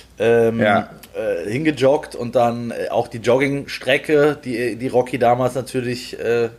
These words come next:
Speaker 1: gelaufen ist, die zweiundsiebzig Stufen,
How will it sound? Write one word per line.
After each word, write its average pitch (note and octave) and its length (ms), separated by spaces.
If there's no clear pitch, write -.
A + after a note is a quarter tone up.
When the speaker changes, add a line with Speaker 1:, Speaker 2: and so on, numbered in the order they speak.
Speaker 1:
gelaufen B2+ 500
ist, C3 280
die A#2+ 140
zweiundsiebzig D3+ 640
Stufen, F#3 640